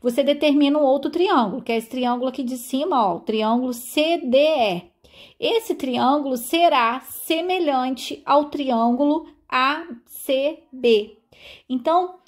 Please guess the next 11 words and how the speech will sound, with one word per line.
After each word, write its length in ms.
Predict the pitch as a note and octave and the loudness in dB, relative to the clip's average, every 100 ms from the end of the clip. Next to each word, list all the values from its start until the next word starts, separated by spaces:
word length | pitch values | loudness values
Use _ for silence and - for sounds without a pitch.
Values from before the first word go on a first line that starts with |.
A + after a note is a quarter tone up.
| - | -10
aqui 220 | C#4 C#4+ | -8 -6
nós 240 | E4 E4+ - | -4 -4 -4
temos 360 | C#4 B3 A#3+ | -2 -2 -4
que 220 | - C4 | -6 -2
o 140 | B3+ B3+ | 2 4
ângulo 460 | C4+ D4+ D4+ C#4+ | 4 2 0 -2
D 600 | B3 G3+ A#3+ A3+ F3+ - _ _ _ _ _ - | -4 0 2 4 0 -4 _ _ _ _ _ -2
corresponde 800 | B3+ B3+ C4 - B3+ A#3+ A#3 A#3 | 0 0 -2 -4 -2 0 2 2
ao 160 | A3 | 0
ângulo 380 | G#3+ G#3+ A#3 A#3 | 0 -2 -2 -2
A, 340 | A3+ B3 E4+ | 0 -2 -4